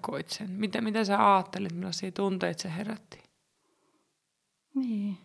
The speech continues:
Speaker 2: siis se oli niin normi, mutta kyllä sit ihmetteli.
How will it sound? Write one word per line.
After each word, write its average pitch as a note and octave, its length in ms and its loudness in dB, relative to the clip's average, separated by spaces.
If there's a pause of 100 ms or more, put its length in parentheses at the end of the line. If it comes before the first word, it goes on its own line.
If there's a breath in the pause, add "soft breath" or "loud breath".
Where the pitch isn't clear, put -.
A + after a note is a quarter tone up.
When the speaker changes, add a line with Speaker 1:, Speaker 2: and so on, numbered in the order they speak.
(380 soft breath)
Speaker 2:
siis - 280 -8
se A#3 80 0
oli F#3 140 2
niin G3+ 280 2
normi, G3 420 4
mutta F#3 420 -4 (1300)
kyllä F#3 160 -6
sit - 160 -18
ihmetteli. F#3+ 720 -4